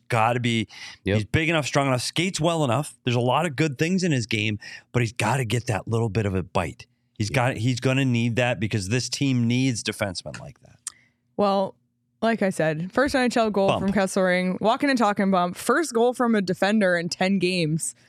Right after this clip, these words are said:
Speaker 1: Is that
Speaker 3: for the
Speaker 1: true?
Speaker 3: Coyotes. Tyson Nash said it, so I took his word
Speaker 1: Must
Speaker 3: for
Speaker 1: be
Speaker 3: it.
Speaker 1: true.
Speaker 3: Um, <laughs>
Speaker 2: Oof.
Speaker 3: Cooley and Kellerman get the assists, and, you know, even though m-, ma-, he made a mistake later on,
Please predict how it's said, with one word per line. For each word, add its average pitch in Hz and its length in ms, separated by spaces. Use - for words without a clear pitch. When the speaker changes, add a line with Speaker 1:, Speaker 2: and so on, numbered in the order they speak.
Speaker 1:
Is 131 80
that 220 80
Speaker 3:
for 247 60
the 180 80
Speaker 1:
true? 175 100
Speaker 3:
Coyotes. 294 560
Tyson 370 320
Nash 254 260
said 185 160
it, 156 180
so 202 180
I 208 520
took 196 160
his 185 180
word 175 220
Speaker 1:
Must 110 100
Speaker 3:
for 185 120
Speaker 1:
be 175 80
Speaker 3:
it. 170 60
Speaker 1:
true. 156 260
Speaker 3:
Um, 190 560
<laughs> - 80
Speaker 2:
Oof. - 300
Speaker 3:
Cooley 311 380
and 262 100
Kellerman 226 380
get 208 140
the 202 100
assists, 190 360
and, 208 400
you - 100
know, 196 200
even 233 200
though 220 340
m-, 233 200
ma-, 226 180
he 214 180
made 220 160
a 220 60
mistake 214 320
later 196 320
on, 175 240